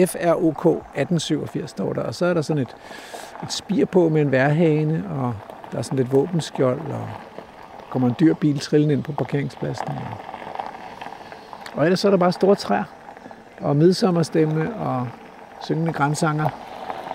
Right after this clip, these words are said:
Stort asketræ der. Stort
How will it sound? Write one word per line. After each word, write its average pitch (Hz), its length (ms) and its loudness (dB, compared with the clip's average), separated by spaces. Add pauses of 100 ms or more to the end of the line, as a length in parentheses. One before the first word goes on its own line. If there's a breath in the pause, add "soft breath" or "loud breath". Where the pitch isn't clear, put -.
(760)
Stort - 400 4
asketræ 175 560 0
der. 165 120 -2 (1300)
Stort - 300 -4